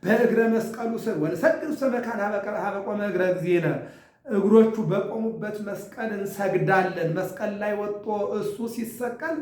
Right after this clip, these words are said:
እሱ መስቀል ስር ያሉ ነፍሳት በሙሉ ተነሱ፣ መቃብሮች ተከፈቱ። አዎ፣ ዓለም በጨለማ ተዋጠች።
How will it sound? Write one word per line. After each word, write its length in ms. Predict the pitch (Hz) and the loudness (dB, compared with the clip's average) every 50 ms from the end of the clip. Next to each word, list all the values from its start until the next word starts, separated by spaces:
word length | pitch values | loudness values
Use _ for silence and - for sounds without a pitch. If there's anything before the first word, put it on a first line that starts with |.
| - - - - - - | -8 -10 -16 -14 -6 0
እሱ 280 | 185 185 185 - - - 226 220 | 0 2 2 0 0 2 2 4
መስቀል 440 | 214 202 - - - - - 220 214 | 4 2 2 -2 -6 -6 -4 -4 -4
ስር 160 | - - 220 202 | -2 -2 0 0
ያሉ 180 | 202 196 196 - | 0 0 0 -2
ነፍሳት 380 | 196 202 202 - - 196 185 - - | -2 -4 -4 -4 -4 -4 -4 -4 -2
በሙሉ 320 | 165 196 214 220 247 240 240 | -2 -2 0 0 -2 -2 -4
ተነሱ፣ 380 | - - 269 269 311 320 311 311 311 262 233 - - - - - | -6 -6 -6 -4 -4 -2 -2 0 0 0 -2 -2 -6 -14 -14 -10
መቃብሮች 440 | - 190 - 240 233 226 226 233 226 226 | -8 -4 0 2 2 4 4 2 2 2
ተከፈቱ። 480 | 247 247 247 262 254 - 294 285 294 294 269 - - - - - _ _ | 0 0 -2 -2 -2 -2 -2 -2 0 0 -2 -4 -4 -8 -16 -20 _ _
አዎ፣ 160 | 196 185 - 277 - - - - _ _ _ _ _ _ - | -10 -8 -8 -8 -10 -12 -16 -20 _ _ _ _ _ _ 4
ዓለም 440 | 226 240 233 113 226 220 220 214 208 | 4 6 6 4 2 2 0 0 -2
በጨለማ 520 | - 214 220 - - 220 208 196 196 196 185 180 | -2 -4 -4 -4 -6 -6 -6 -6 -6 -6 -8 -8
ተዋጠች። 500 | 185 180 170 160 156 - - 151 _ | -8 -10 -10 -10 -12 -14 -18 -20 _